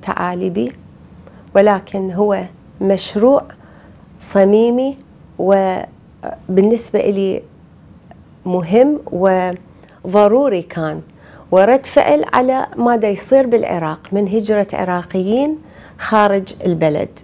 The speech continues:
وتشتتهم في مختلف أنحاء العالم.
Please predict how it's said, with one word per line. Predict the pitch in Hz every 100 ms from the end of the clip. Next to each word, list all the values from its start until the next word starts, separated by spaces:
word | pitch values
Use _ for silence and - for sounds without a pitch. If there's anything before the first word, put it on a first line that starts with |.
| -
وتشتتهم | 190 196 214 202 - - - 233 226 254 247 320 311 - 175
في | 170 214 208
مختلف | - 240 240 - 240 262 -
أنحاء | 165 - 240 65
العالم. | - - - -